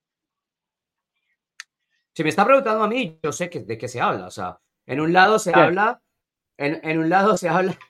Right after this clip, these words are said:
Speaker 1: <laughs> lo iba a traer, pero
Speaker 2: Dígame,
Speaker 1: los
Speaker 2: dígame,
Speaker 1: niños en
Speaker 2: dígame.
Speaker 1: la-, los chiquitos en Argentina diciendo, "El Inter Miami es una mierda", porque no quieren que sus jugadores se vayan para el Inter de Miami, así sea a jugar con Messi. Eh, entonces, de
Speaker 2: No,
Speaker 1: eso se
Speaker 2: no,
Speaker 1: habla.
Speaker 2: no.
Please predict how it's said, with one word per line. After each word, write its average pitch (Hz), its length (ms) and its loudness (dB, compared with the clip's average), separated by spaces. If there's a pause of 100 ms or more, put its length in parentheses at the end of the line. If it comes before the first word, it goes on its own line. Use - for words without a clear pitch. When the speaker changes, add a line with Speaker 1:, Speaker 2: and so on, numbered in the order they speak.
(280)
Speaker 1:
<laughs> 120 180 -20
lo 139 140 -2
iba 254 180 -2
a 277 80 0
traer, 151 460 -4
pero 127 340 -8 (680)
Speaker 2:
Dígame, 247 280 0
Speaker 1:
los 151 60 -2
Speaker 2:
dígame, 196 240 -2
Speaker 1:
niños 196 140 -2
en 165 80 -4
Speaker 2:
dígame. - 20 -4
Speaker 1:
la-, 151 180 -6 (1400)
los 151 160 -6
chiquitos 190 400 -2
en 180 80 0
Argentina 147 440 -2
diciendo, 143 320 -6
"El 135 80 -6
Inter 165 220 -6
Miami 127 260 -4
es 117 60 -10
una 123 120 -8
mierda", 117 580 -6
porque 123 200 -8
no 139 100 -2
quieren 175 240 2
que 160 100 -2
sus 120 140 -8
jugadores 123 420 -4
se 120 120 -4
vayan 131 340 -2
para 127 160 -4
el 127 80 -4
Inter 160 260 -6
de 147 100 -2
Miami, 120 480 -8 (240)
así 104 200 -14
sea 120 160 -2
a 123 40 0
jugar 117 280 -6
con 107 160 -8
Messi. 104 240 -10 (760)
Eh, 147 460 -2 (300)
entonces, 139 400 -2
de 294 160 8
Speaker 2:
No, - 0 -
Speaker 1:
eso 254 180 4
se 180 120 -4
Speaker 2:
no, - 0 -
Speaker 1:
habla. 151 220 2
Speaker 2:
no. - 220 -12